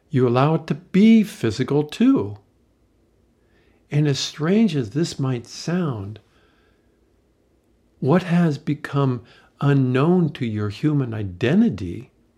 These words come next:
is the very part of you that was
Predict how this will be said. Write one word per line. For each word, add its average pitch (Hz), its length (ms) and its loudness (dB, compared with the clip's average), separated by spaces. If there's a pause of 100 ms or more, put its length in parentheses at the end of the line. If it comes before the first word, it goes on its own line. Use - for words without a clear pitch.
(1160)
is 180 360 2
the 120 100 -4
very 165 540 0
part 180 460 -6
of 135 140 -2
you 92 380 -10 (680)
that 123 200 -2
was 160 460 4